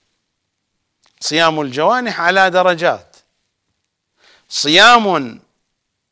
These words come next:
عن الفكر الحرام وأعلى منه درجة. أنا أعتقد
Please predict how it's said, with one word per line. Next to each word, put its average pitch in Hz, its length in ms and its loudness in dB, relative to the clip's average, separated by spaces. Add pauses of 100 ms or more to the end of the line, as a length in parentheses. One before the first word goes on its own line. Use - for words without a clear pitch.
(380)
عن 165 240 0
الفكر - 1700 -6
الحرام 175 680 2 (3500)
وأعلى 180 520 2
منه 175 260 -6
درجة. 151 540 -2 (1900)
أنا 170 240 -4
أعتقد 151 500 -8